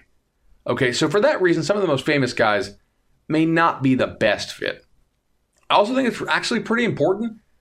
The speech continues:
that you have a guy who is here for a minimum of two years. I don't wanna go hire a guy,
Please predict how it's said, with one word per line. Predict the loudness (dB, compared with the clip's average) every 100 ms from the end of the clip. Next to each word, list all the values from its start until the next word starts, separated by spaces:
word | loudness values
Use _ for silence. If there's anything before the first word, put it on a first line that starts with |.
| _ -8
that | -4
you | 0
have | 0 0
a |
guy | 2 2 4 2
who | 2 0
is | 0
here | 0 0 0 -2 -8 _ _
for | 0 2
a |
minimum | 2 2 2 0
of | -2 -4
two | -2 0 0
years. | 0 -2 -2 -6 -8
I | -4
don't | 0 0 2
wanna | -2
go | -2 -4
hire | -2 0 0
a | 0
guy, | 0 2 0 -2